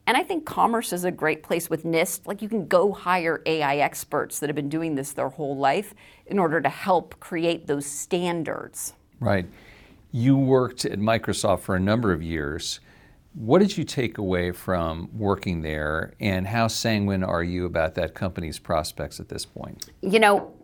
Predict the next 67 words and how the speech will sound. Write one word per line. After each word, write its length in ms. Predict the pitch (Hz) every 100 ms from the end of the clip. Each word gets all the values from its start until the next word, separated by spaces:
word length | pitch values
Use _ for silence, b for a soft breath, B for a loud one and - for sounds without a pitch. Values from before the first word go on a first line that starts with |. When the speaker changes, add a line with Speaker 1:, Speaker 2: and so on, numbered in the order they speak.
| -
Speaker 1:
I, 460 | 185 196 208 180 -
I 160 | 180 185
can't 540 | 185 254 208 - 175
say 280 | 190 190 165
anything 400 | 185 190 190 170
but, 200 | 160 147 - 147
you 100 | 202
know, 80 | 190
g-, 300 | 156 - 185 180
I 100 | -
have 120 | 294 220
a 40 |
huge 480 | 202 - 262 269 202
amount 240 | 190 156
of 80 | 151
thanks 240 | 151 127
for 100 | -
Microsoft 580 | 139 131 - - - - - _
for 120 | 190
the 120 | 170
lessons 380 | 151 160 - 151
that 80 | 147
I 40 |
learned. 200 | 139 127
I 40 | 175
got 140 | 214
a 40 | 202
P 200 | - 202
H 260 | 170 165
D 320 | - 151 139
in 120 | - 170
how 340 | 160 135 139 B B B
software 360 | - 185 170
gets 180 | 165 156
built, 280 | - 151 -
software 360 | - 151 - 151
goes 200 | 147 147
to 100 | 156
market, 560 | 151 143 - - - - b b -
how 600 | - 196 180 165 151 - -
a 120 | 185
global 600 | 151 175 180 185 185 175
company 360 | - 185 156 151
functions. 380 | 156 151 147 143
I 60 |
worked 220 | 139 151
for 100 | -
Microsoft 440 | 156 143 143 139 135
in 100 | 143
India, 280 | 156 147 147
which 180 | 139 147
was 140 | 147
an 60 | 151
incredible 560 | 143 - 160 147 127
experience 420 | 123 - 101 104
for 140 | - 143
me 160 | 139
as 160 | 127 127
well, 320 | 143 135 131
going 260 | 131 135 139
back 220 | 143 -
to, 280 | - 143 135
you 140 | -
know, 100 | 139
my, 200 | 127 143
my 200 | - 139
family's, 720 | 139 - 143 131 123 120 123